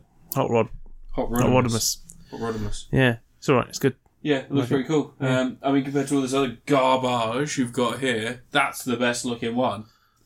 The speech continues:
Speaker 1: Oh, cheers.
Speaker 2: <laughs> Except for, <laughs> except for that one over there.
Speaker 1: You're gonna hurt friggin'
Speaker 2: That, that has, has at least one point of articulation.
Speaker 1: You're gonna hurt Gigawatt's feelings, are you?
Speaker 2: One point of articulation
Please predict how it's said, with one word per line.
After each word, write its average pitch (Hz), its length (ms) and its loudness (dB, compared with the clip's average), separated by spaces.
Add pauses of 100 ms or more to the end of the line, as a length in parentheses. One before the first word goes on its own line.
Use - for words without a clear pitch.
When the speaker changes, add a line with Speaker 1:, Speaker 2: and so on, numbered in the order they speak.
Speaker 1:
Oh, 139 160 2
cheers. - 580 -2
Speaker 2:
<laughs> - 1300 2
Except 170 400 4
for, 156 420 0
<laughs> - 600 -4
except 247 420 6
for 226 140 6
that 233 200 4
one 220 160 4
over 190 240 0
there. 151 420 0
Speaker 1:
You're 147 100 -6
gonna 151 180 4
hurt 151 280 4
friggin' 143 680 2
Speaker 2:
That, 165 100 4
that 165 80 4
has, 180 300 0 (180)
has 190 240 2
at 156 100 -2
least 185 240 4
one 175 320 4
point 226 240 4
of 175 140 2
articulation. 190 960 4
Speaker 1:
You're 151 80 4
gonna 143 40 -2
hurt 147 280 4
Gigawatt's 147 560 4
feelings, 113 540 4
are 113 220 2
you? 120 140 2
Speaker 2:
One 254 480 4
point 247 280 4
of 214 120 4
articulation 196 1000 4